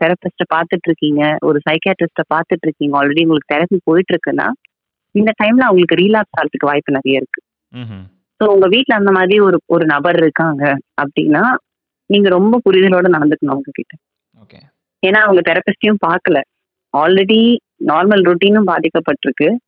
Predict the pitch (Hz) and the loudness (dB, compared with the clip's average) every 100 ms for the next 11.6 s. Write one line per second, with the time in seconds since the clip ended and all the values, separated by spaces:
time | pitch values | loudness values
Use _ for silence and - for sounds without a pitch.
0 | _ _ _ - 220 196 226 233 226 254 | _ _ _ -4 2 4 2 0 0 2
1 | 254 - 190 202 214 151 208 196 214 226 | 2 2 2 2 0 -4 -2 -2 0 -2
2 | - - 165 185 - 147 147 - _ 123 | -2 -2 0 0 -4 -6 -6 -8 _ -18
3 | 117 92 _ _ _ _ - 220 254 262 | -16 -20 _ _ _ _ -4 0 4 4
4 | 240 220 - 226 196 208 226 214 208 180 | 4 0 0 0 2 2 4 4 4 4
5 | 170 196 208 175 160 - 143 143 - - | 4 2 2 2 0 0 -4 -4 -6 -8
6 | _ _ _ _ _ _ _ 196 233 240 | _ _ _ _ _ _ _ 0 2 2
7 | 240 240 226 233 247 202 180 175 226 220 | 2 2 2 2 2 2 2 2 0 0
8 | 208 202 185 180 165 170 180 165 160 165 | 2 2 0 0 0 0 0 -2 -4 -4
9 | - 156 147 147 - _ _ _ _ 160 | -2 -2 0 0 -2 _ _ _ _ 0
10 | 170 165 196 170 202 226 185 170 156 147 | 2 2 2 2 2 2 2 2 4 2
11 | 151 147 - 220 220 | 0 -2 -2 -2 0